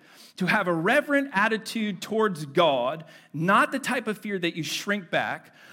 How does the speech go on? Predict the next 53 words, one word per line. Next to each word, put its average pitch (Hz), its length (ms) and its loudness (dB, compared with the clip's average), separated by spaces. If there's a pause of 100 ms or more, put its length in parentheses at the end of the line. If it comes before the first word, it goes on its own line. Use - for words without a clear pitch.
(120)
but 180 200 4
that 214 360 4
it 208 200 0
question, 185 1040 -2
you 185 120 -2
make, 226 240 0
you, 180 180 -6
you, 175 200 -6
you 165 120 -6
question 220 800 -2
your 180 120 0
decisions 156 840 -6 (240)
that 165 220 0
you 180 60 -4
make 165 300 0
because 156 320 -4
you 170 100 -2
know 180 500 4 (200)
that 156 200 0
the 156 100 0
Lord 151 680 2
is 143 520 -2 (200)
God. 127 440 -4 (1300)
So 196 120 2
he 202 60 4
says, 196 240 0
"The 180 80 -2
first 269 580 0
thing 254 140 0
that 240 140 -2
you 214 80 -2
have 196 180 -2
is 160 80 -8
a 156 40 -8
fear 190 260 -4
of 170 60 -4
the 165 100 -4
Lord." 143 240 -4 (220)
Now, 190 300 2 (220)
in 196 100 2
order 254 140 4
to 208 60 0
have 190 120 -2
a 147 40 -4
proper 269 520 -2
fear 170 240 -6
of 151 100 -6
the 151 100 -2
Lord, 143 360 -4
you 165 100 -6
confess 220 640 -2
your 196 120 -4
sins, 147 640 -8